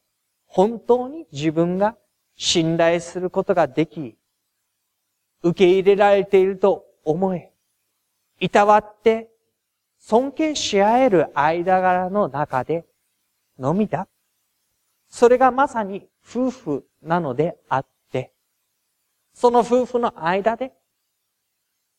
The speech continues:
他の人には見せることのない、その裸を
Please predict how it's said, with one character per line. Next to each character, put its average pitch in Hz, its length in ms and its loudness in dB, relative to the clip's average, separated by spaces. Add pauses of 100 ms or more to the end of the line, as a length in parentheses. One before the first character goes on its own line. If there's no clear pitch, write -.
(120)
他 220 160 2
の 247 120 4
人 262 160 2
に 269 100 2
は 262 100 4
見 240 140 2
せ 262 160 4
る 254 100 2
こ 240 140 2
と 240 100 2
の 240 140 -4
な 240 220 -4
い、 214 80 -16 (880)
そ - 180 0
の 285 220 0 (540)
裸 160 560 0
を 247 200 -6